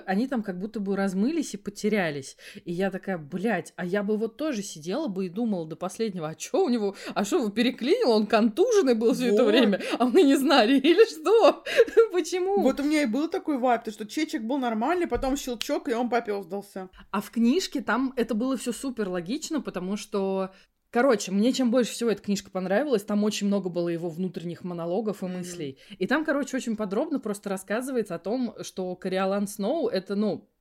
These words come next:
Speaker 1: не такой, как все, скажем так, Чечек. Мне кажется, что он просто психопат. Вот, потому что он даже какие-то свои чувства, потому что он прям реально очень сильно влюбился в Люси Грей, он их пытается максимально рационализировать,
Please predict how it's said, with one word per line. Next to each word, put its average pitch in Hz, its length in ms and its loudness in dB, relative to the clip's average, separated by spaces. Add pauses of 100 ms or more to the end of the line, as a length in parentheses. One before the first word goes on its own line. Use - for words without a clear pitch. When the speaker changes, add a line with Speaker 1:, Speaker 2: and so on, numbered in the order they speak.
(640)
Speaker 1:
не 320 180 2
такой, 330 340 0
как 170 200 -6
все, 160 220 -4
скажем 151 380 -8
так, 147 180 -8
Чечек. - 460 -10
Мне 196 180 0
кажется, 214 280 -4
что - 200 -4
он 240 100 0
просто 214 280 -8
психопат. - 760 -8 (340)
Вот, 196 300 -4
потому 180 280 -8
что 220 320 -2 (220)
он 226 300 -2
даже 220 280 0
какие-то 220 400 -8
свои 185 260 -6
чувства, 247 440 -6
потому 190 300 -6
что 196 140 -8
он 180 100 -4
прям 180 240 -4
реально 180 260 -4
очень 180 380 -4
сильно 160 300 -10
влюбился 160 640 -8
в 131 60 -16
Люси 147 260 -12
Грей, 170 380 -6 (280)
он 208 220 0
их 208 120 -6
пытается 208 440 -4
максимально 185 600 -4
рационализировать, 170 1120 -6